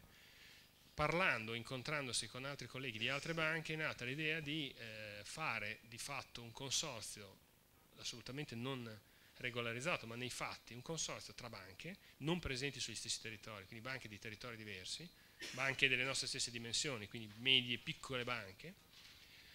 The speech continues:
supportati da una terza società che ha una piattaforma informatica per la gestione e la vendita di prodotti assicurativi e, eh, vendendo prodotti assicurativi di compagnie assicurative non presenti in Italia, che in Italia non hanno reti agenziali.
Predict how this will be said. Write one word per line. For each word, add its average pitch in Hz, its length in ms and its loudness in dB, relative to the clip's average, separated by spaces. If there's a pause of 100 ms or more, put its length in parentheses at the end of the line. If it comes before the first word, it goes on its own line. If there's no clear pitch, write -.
(180)
supportati 156 720 6
da 120 140 4
una 123 240 -2
terza 151 320 0
società 127 480 0
che - 100 -2
ha 127 60 0
una 123 80 -4
piattaforma 113 800 -6
informatica 113 840 -8
per 123 280 -2
la 104 420 -2
gestione 113 460 -2
e - 20 0
la 107 60 0
vendita 113 220 -4
di 107 40 -6
prodotti 110 220 -4
assicurativi 156 760 -4 (640)
e, 147 340 4
eh, 107 1160 -6 (100)
vendendo 156 480 6
prodotti 151 240 4
assicurativi 143 400 -2
di 123 80 2
compagnie 143 380 -2
assicurative 143 420 0
non 170 140 2
presenti 147 360 2
in 139 60 0
Italia, 104 480 -2
che - 100 -6
in 135 60 -2
Italia 156 240 -2
non 143 100 0
hanno 143 160 2
reti 131 200 0
agenziali. 98 600 -6